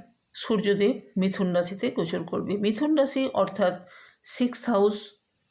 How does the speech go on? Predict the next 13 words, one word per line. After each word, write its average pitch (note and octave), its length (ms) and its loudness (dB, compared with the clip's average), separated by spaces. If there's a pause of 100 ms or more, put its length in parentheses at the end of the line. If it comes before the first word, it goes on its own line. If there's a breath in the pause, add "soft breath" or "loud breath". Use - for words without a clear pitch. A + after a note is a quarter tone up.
(680)
যেটা G3 260 0
মকরের G3 420 4
সিক্সথ - 400 -4
হাউস, F#3 220 0
সিক্সথ B3 400 -2
হাউস F#3+ 280 0
থেকে G#3+ 240 -4 (680 loud breath)
চাকরির G3 380 2
বিচার F#3 340 0
হয় G#3+ 160 4
বা A#3 140 2
চাকরির F3+ 440 0
ঘর। - 300 -2